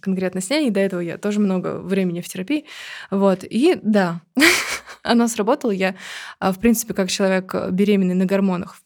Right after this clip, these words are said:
реагирую телом, эмоциями активно, но я вот н-, не помню, на, на двадцатой, на тридцатой минуте уже из моих глаз лились слезы на, <laughs> на концерте, на лекции Лели,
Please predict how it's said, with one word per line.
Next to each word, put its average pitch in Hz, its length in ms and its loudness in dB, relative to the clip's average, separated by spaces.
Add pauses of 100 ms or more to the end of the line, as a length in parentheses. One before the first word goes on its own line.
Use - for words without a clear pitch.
(120)
реагирую 185 920 0
телом, 185 580 0 (400)
эмоциями 190 600 0
активно, 285 460 0
но 220 220 4
я 208 200 2
вот 196 240 -6
н-, 196 260 -4
не 208 480 0
помню, 196 300 2
на, 185 140 2
на 196 220 2
двадцатой, 196 520 0
на 185 140 0
тридцатой 220 460 0
минуте 208 380 0
уже 190 440 2
из 185 120 -2
моих 185 320 0
глаз 190 320 2
лились 208 360 2
слезы 180 360 0
на, 160 200 -6 (320)
<laughs> 339 240 6
на 294 160 4
концерте, 285 460 4
на 208 100 2
лекции 214 300 -2
Лели, 233 280 0